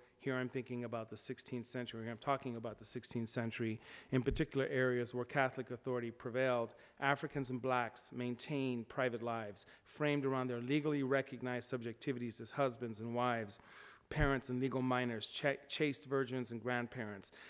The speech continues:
categories at odds with the master's will and Roman civil law. In writing about the private lives of blacks, I was not intent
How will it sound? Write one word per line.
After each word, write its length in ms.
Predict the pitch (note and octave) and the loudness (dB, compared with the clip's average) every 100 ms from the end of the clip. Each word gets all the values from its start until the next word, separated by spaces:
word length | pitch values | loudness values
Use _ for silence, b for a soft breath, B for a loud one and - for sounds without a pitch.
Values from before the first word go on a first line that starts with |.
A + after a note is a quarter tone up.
| B | B
categories 640 | - F3 F3 D3 D3+ C#3+ B2 | 2 4 6 6 8 6 6
at 140 | C3 - | 0 0
odds 380 | C#3+ C#3+ C3+ B2+ | 4 6 6 2
with 120 | B2 | -4
the 80 | B2 | -2
master's 480 | B2+ C3 - C3 B2 | 0 -2 -2 -4 -2
will 360 | B2+ A#2+ A#2 - | 0 2 0 -2
and 160 | A#2 | -2
Roman 280 | A#2+ A#2+ A#2 | 0 0 0
civil 360 | - C3+ A#2 A2 | 0 0 0 -2
law. 240 | G2+ F2+ - _ B B B B | -2 -6 -12 _ B B B B
In 140 | C3+ C3+ | 2 8
writing 320 | D3+ D#3+ D#3+ | 10 10 4
about 240 | C#3+ C3+ | 0 -2
the 60 | B2+ | -4
private 340 | - C3+ B2 | -2 0 2
lives 300 | A#2+ A#2 G#2 | 0 0 -2
of 120 | G#2 | -6
blacks, 460 | B2 B2 B2 G#2 - - _ - _ B B | -2 0 0 -4 -12 -20 _ -20 _ B B
I 60 | B2+ | 0
was 160 | C3 | 2
not 200 | D3 D3+ | 4 6
intent 500 | C3 - D#3+ C3 A#2+ | 4 2 0 0 -2